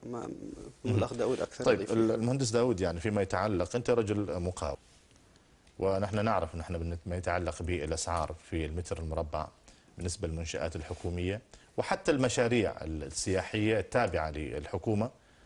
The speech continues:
Speaker 2: وأنت لديك بعض المشاريع من هذا، من هذا النوع. لماذا، يعني، ال-، المقاول يتعامل مع المشروع الحكومي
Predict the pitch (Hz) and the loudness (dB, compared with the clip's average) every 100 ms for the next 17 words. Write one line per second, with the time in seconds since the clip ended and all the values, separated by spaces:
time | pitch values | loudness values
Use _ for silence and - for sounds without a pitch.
0 | - - 98 107 110 107 98 104 98 95 | -16 -6 -2 0 2 2 2 0 0 -2
1 | 87 85 78 78 82 78 73 76 78 71 | 0 -2 -2 -6 -4 -4 -6 -6 -6 -6
2 | 64 76 80 78 76 71 67 - - - | -8 -8 -10 -8 -8 -8 -10 -12 -16 -20
3 | - - - - - - 190 202 165 127 | -20 -20 -20 -20 -12 0 4 6 8 8
4 | 98 92 87 80 - 92 85 80 87 92 | 6 4 0 -2 -2 0 0 0 -2 -2
5 | 120 113 107 107 101 - - - 110 104 | 2 4 6 4 0 -4 -16 -10 -4 0
6 | 95 104 127 120 101 90 95 90 123 123 | 2 2 2 2 2 0 0 -2 0 0
7 | 98 110 98 127 117 113 113 | 2 -2 0 0 2 2 0